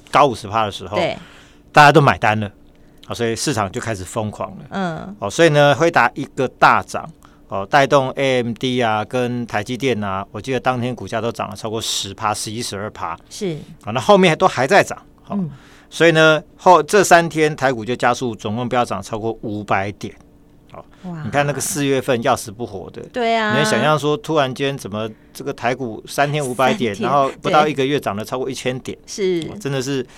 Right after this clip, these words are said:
Speaker 1: 有时候股市真的是人来疯啊。
Speaker 2: 嗯。
Speaker 1: 哦，其实A I题材就一直在那一边，只是大家不相信。
Speaker 2: 是。
Speaker 1: 所以当这个重量级大厂陆续确认说这个需求很强的时候，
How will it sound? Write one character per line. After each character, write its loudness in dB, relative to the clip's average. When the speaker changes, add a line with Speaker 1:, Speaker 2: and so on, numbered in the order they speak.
Speaker 1:
有 -10
时 0
候 6
股 -2
市 -2
真 2
的 0
是 -2
人 -4
来 -6
疯 -8
啊。 -16
Speaker 2:
嗯。 -2
Speaker 1:
哦， -10
其 -8
实 2
A 2
I 4
题 0
材 2
就 0
一 -2
直 -6
在 2
那 0
一 -2
边， 0
只 -8
是 -8
大 2
家 4
不 -2
相 -4
信。 -10
Speaker 2:
是。 -10
Speaker 1:
所 -2
以 2
当 6
这 -2
个 2
重 8
量 8
级 -4
大 6
厂 0
陆 4
续 -2
确 8
认 8
说 2
这 -4
个 0
需 -4
求 -2
很 -4
强 -8
的 -12
时 -12
候， -10